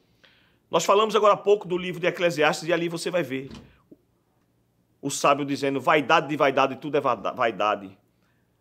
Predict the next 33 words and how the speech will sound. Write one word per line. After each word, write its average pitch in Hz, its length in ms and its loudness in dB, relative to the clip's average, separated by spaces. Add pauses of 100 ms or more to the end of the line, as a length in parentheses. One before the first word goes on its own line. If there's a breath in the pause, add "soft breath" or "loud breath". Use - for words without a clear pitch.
(120)
Aí 123 100 -6
você 156 140 -6
vai 156 160 2
pra 147 140 -2
Provérbios, 135 640 -2
aí 120 100 -2
você 120 220 -8
vai 120 140 -6
ver 120 220 -8
Provérbios 113 720 -6 (400)
mostrando 120 580 -4
a 120 60 0
moralidade, 113 920 -2 (420 soft breath)
o 107 100 -12
como 139 280 -4
viver 131 320 -4
com 131 220 -6
ética, 127 600 -2 (920)
o - 60 -18
como 156 320 -4
viver 135 480 -4
com, 135 360 -6 (240 loud breath)
com 131 200 -4
princípios, 165 1200 -4 (920)
e 113 60 -12
princípios 156 680 -6
bíblicos. 135 600 -4 (1200)
É 120 80 -6
a 143 80 -6
justiça, 147 600 -6
é 139 40 8
a 131 60 4
moral, 123 720 4